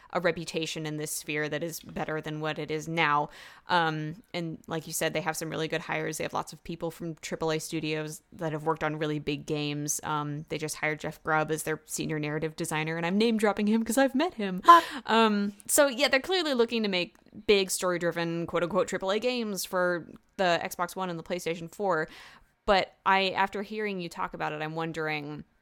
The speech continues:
Speaker 1: how competitive the engine space can really, is really going to be in the end, since Unreal and Unity are so popular. Like, when I go to a con-, a convention like PAX South,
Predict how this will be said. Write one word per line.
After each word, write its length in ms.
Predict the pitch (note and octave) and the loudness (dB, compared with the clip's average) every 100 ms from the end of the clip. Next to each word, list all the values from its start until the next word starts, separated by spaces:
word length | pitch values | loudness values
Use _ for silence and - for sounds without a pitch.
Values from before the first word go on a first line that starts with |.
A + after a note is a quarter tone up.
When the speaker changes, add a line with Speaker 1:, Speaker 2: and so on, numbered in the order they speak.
| _ _ _ _ | _ _ _ _
Speaker 1:
how 180 | - F3 | -6 -4
competitive 880 | - E3+ - E3+ E3 D#3+ D#3 D3+ - _ | -4 -8 -6 -6 -4 -4 -6 -8 -16 _
the 200 | - E3 | -12 -10
engine 480 | - E3+ E3 E3+ F3 | -8 -6 -6 -6 -8
space 640 | - - G#3+ A#3 B3+ - | -8 -6 -6 -4 -6 -10
can 380 | - A#3+ A3 G#3+ | -10 -8 -8 -8
really, 640 | G#3 G#3 G#3 G#3 G#3 G#3 - - - _ _ _ _ _ | -6 -6 -4 -6 -6 -8 -12 -20 -20 _ _ _ _ _
is 240 | - A3 G#3 | -4 -2 2
really 240 | G#3+ G#3 | 4 4
going 320 | G3+ F#3+ F#3+ | 2 0 -2
to 360 | G3 - G3+ D#3+ - _ _ | -4 -6 -8 -10 -18 _ _
be 300 | G#3+ G3+ F3+ | -4 -2 -2
in 180 | D3 E3+ | -4 -4
the 140 | D#3+ | -4
end, 320 | E3 D3+ D#3 | -4 -4 -4
since 680 | D#3 - G3 F3+ D#3+ - - - - | -6 -2 0 0 -2 -4 -4 -8 -4
Unreal 760 | F3+ E3+ E3 D#3+ D#3 D#3 D#3 - | -2 0 0 0 2 0 0 -4
and 220 | - E3 D#3+ | -6 -4 -2
Unity 500 | D#3+ D3+ D3+ D#3+ D#3+ | -2 -4 -6 -2 2
are 200 | D#3 D#3+ | 2 0
so 800 | - - E3 D#3 D#3 D3+ D3+ D3+ _ _ - | -4 0 2 4 4 2 0 -2 _ _ -8
popular. 540 | - D#3+ - D#3 D#3 | -2 0 2 0 0
Like, 180 | D3+ D3+ | -2 -2
when 120 | E3+ | -2
I 60 | D#3+ | 0
go 100 | E3 | 2
to 200 | D#3+ D#3 | 2 0
a 40 | |
con-, 260 | D#3 F3+ E3 - | -4 -8 -8 -6
a 80 | E3+ | -6
convention 520 | E3 E3 E3 G3 E3+ | -4 -4 -4 -4 -4
like 160 | D#3+ D3+ | -6 -4
PAX 260 | D#3+ D#3 | -4 -2
South, 360 | - F3 D#3+ - | 0 2 2 0